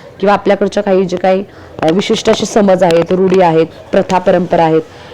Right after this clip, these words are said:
यांना विरोध करून स्त्री पुरुषांची समान पातळी निर्माण करणं या दृष्टीने स्त्रीवादी समीक्षेचं कार्य आवश्यक ठरतं. किंवा कोणतीही कलाकृती ही वाचकाला एक संदेश देत असते, त्यामुळं एखादी कलाकृती ही वाचकाला कशा पद्धतीनं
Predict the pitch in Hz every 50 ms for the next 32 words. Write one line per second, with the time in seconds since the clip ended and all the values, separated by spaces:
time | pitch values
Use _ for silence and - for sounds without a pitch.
0 | - - - 214 233 240 226 233 226 226 240 - - 247 233 214 214 - - -
1 | 220 277 - - 220 220 214 - 202 208 185 - 214 214 - 220 196 190 190 220
2 | 240 233 240 208 - 190 190 190 185 175 160 160 156 156 160 - 160 156 156 156
3 | 165 - - - - - - - - - 190 202 214 220 220 214 - 220 220 254
4 | 277 311 330 330 - - - - - - - - - - - - - 240 220 208
5 | 202 208 - - 220 202 196 - 190 185 214 208 208 190 175 175 180 165 156 160
6 | - - - - 170 165 160 170 151 139 - 143 135 147 147 - - - - -
7 | - - - - - - - - - - - - - - - - - - 185 202
8 | 202 - 247 233 208 190 - 254 277 277 254 220 214 214 214 220 202 - - 180
9 | 180 156 180 208 214 214 226 - - - - - - - 190 196 190 - 214 -
10 | 226 214 220 220 220 - - 240 226 226 220 233 - - 208 185 165 165 165 -
11 | - 160 160 160 175 175 185 190 196 190 - 202 - - - - - 226 226 247
12 | 233 220 190 180 180 - - 160 - - 151 160 - - - - - - - -
13 | 196 202 214 202 - - 214 - 220 226 233 254 - 269 262 254 247 208 214 202
14 | 214 208 208 196 202 208